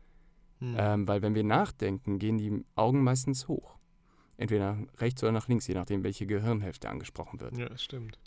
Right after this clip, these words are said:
Speaker 2: So, und damit erzählst du's auch, auch wenn du vielleicht bewusst, äh, ja doch, wenn du bewusst in dem Moment nicht unbedingt weißt, warum,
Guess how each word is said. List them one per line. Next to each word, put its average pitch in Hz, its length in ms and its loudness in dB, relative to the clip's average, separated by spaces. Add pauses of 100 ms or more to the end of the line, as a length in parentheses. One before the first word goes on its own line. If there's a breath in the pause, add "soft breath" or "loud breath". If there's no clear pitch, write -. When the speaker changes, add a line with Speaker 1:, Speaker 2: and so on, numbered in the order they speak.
(200)
Speaker 2:
So, 101 320 0
und 101 200 -4
damit 117 340 4
erzählst 127 420 2
du's 120 120 -4
auch, - 260 -2
auch 123 180 0
wenn 131 160 10
du 127 120 4
vielleicht 117 340 0 (220)
bewusst, 143 840 4
äh, 113 320 8 (720)
ja 123 120 8
doch, 117 200 2
wenn 107 80 0
du 107 60 0
bewusst 135 500 2
in 123 100 2
dem 131 140 8
Moment 123 300 4
nicht 147 160 0
unbedingt 135 340 2
weißt, 120 260 -2
warum, 135 540 6